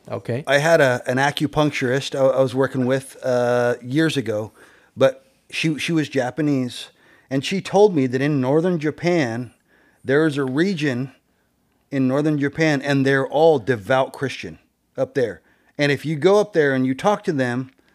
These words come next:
Speaker 2: they will swear that Jesus was there. Jesus visited northern Japan, and he brought, he brought the knowledge, right? He,
Speaker 1: Yeah.
Speaker 2: he brought Christian knowledge in, in northern Japan.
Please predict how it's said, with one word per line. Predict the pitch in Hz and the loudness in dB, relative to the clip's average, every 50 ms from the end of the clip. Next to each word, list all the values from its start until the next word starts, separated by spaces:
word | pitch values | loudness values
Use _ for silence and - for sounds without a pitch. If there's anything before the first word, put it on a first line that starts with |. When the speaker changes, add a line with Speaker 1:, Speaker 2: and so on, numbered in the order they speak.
| _ _ _ _ _ _ 110 | _ _ _ _ _ _ -4
Speaker 2:
they | 110 139 151 175 | 2 4 4 4
will | 196 190 202 196 170 | 6 6 6 6 6
swear | - - - 180 202 220 220 202 131 104 101 107 - - _ _ _ _ _ _ _ _ _ _ _ _ _ _ _ _ - | 2 -4 -2 0 2 2 2 2 0 -2 -4 -10 -14 -16 _ _ _ _ _ _ _ _ _ _ _ _ _ _ _ _ 0
that | 143 151 135 123 | 0 0 0 0
Jesus | - 131 175 180 160 170 170 - - 143 | -2 -2 -2 0 0 0 -2 -2 0 0
was | 143 131 117 | 0 0 0
there. | 127 180 185 160 117 107 | 0 0 0 0 0 -2
Jesus | 98 117 151 175 170 160 175 147 117 | -4 -4 -4 -2 -2 -2 -4 -4 -4
visited | 113 120 165 185 180 143 139 120 104 104 107 - _ _ _ _ _ _ _ _ _ _ _ _ _ _ _ _ _ _ _ | -4 0 0 0 2 0 -4 -4 -4 -8 -10 -14 _ _ _ _ _ _ _ _ _ _ _ _ _ _ _ _ _ _ _
northern | 131 160 165 175 175 175 160 143 | 2 4 6 6 6 4 4 2
Japan, | 117 135 131 - 160 180 175 143 113 104 101 - | 0 -2 -4 0 0 0 0 0 -2 -6 -10 -8
and | 131 131 | -8 -4
he | 127 160 165 | -4 -2 -4
brought, | 147 123 143 151 147 147 143 - - | 0 2 4 6 6 4 2 0 -6
he | 110 139 160 | -6 -4 -4
brought | 156 127 135 147 156 135 135 143 | -2 2 2 2 2 2 0 -2
the | 139 | 0
knowledge, | 139 139 143 156 156 151 143 127 113 - - - - _ _ _ _ _ _ _ _ _ _ _ _ _ _ _ _ - | 0 2 2 4 4 4 2 0 -2 -8 -12 -14 -16 _ _ _ _ _ _ _ _ _ _ _ _ _ _ _ _ -2
right? | 123 123 127 131 131 - - | 2 2 2 2 0 -6 -8
He, | 117 127 | -6 -4
Speaker 1:
Yeah. | 135 113 120 | -4 -4 -2
Speaker 2:
he | 131 160 170 | -2 -2 2
brought | 147 160 135 - | 4 4 2 2
Christian | - 139 135 - - 156 147 139 | -2 -6 -6 -2 0 2 2 4
knowledge | 135 135 139 139 123 123 | 4 4 2 2 2 0
in, | 139 135 | 0 2
in | 131 131 | 2 2
northern | 131 131 123 117 120 107 | 2 2 0 -2 -4 -6
Japan. | 120 110 - 139 156 156 151 139 | -8 -8 -6 -6 -4 -4 -4 -6